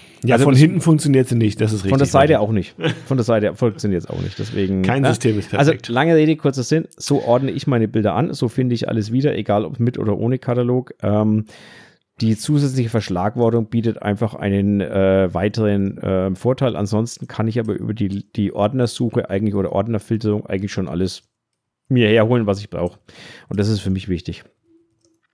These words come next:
Speaker 1: Ja.
Speaker 2: Dass ich sagen kann, „Zeig mir mal alle Bilder von der Jana, die ich mit ihr gemacht habe“, oder dann gebe ich Jana ein und krieg plötzlich alle Ordner, ähm, die halt Bilder von der Jana enthalten.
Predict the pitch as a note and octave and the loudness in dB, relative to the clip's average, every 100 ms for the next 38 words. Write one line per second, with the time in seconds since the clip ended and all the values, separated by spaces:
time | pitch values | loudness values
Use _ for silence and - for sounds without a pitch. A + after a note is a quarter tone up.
0 | _ - A#2 A2+ G2+ A2 A2+ A#2 A2+ A2+ | _ -8 0 0 2 0 0 0 -2 0
1 | A2 A2+ G#2 F2 G#2+ A2 A#2 A2 G2 G2 | 0 0 0 0 0 0 0 0 0 0
2 | F#2+ G2+ B2 A#2 G#2 A2 G#2 G#2 G#2 G2+ | 0 2 0 -2 -4 -2 0 0 0 -2
3 | G#2+ G2 F#2+ G2 G#2 G#2+ F2+ G2 A2 G2+ | -6 -2 -4 -2 -4 -4 -2 0 0 0
4 | G2+ G#2 G2+ G#2 G#2 G2 F#2+ G2+ F2 F#2+ | -2 -2 -2 -4 -4 -6 -6 -6 -4 -2
5 | D2+ F2+ G2 F#2+ - - - - - - | -2 -4 -2 -4 -6 -20 -20 -20 -20 -20
6 | - _ _ - G2+ G2+ G2 F#2+ G2 F#2+ | -20 _ _ -4 0 2 2 2 0 0
7 | F#2 F2 G#2 G2+ A2 G#2+ F2+ F#2 A2 D3 | -2 0 0 2 0 -2 -4 -2 0 2
8 | E3 D#3+ A2 E2+ F2 E2 | 2 2 0 -2 -6 -8